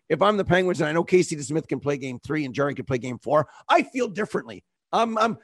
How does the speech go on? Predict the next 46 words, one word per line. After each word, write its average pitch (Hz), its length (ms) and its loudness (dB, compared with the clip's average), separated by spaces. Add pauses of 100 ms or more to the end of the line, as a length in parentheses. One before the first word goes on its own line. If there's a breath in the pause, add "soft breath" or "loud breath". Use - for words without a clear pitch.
(580 soft breath)
but 208 140 4
if 208 140 2
I 202 160 6
know 247 360 8
they're 202 200 6
not 175 340 2
coming 160 300 0
back 147 240 -2
in 135 80 -8
the 123 100 -12
series, 127 640 -12 (480)
how 220 220 2
do 240 80 4
you 220 160 6
fight - 760 -2 (560)
the 147 140 -8
mental 165 400 -2
part 143 240 0
of 127 40 -2
the 123 60 -4
game? 120 240 -8
Our 208 140 4
good 226 180 2
friend 196 220 2
Jamie 185 240 2
McLennan 156 420 -4
told 151 180 0
me 165 120 -6
when 147 120 -6
we 135 120 -4
were 127 160 -4 (320)
doing 160 160 6
the 147 60 -6
show 147 240 -2
together, 120 420 -6 (260)
he - 60 -10
goes, 120 100 -10
"Steve, 180 240 0
I 175 120 2
thought 180 160 -2
I - 20 -2
was 143 100 -4
a 131 40 -8
pretty 131 280 -4
good 120 60 -12
goalie, 123 360 -4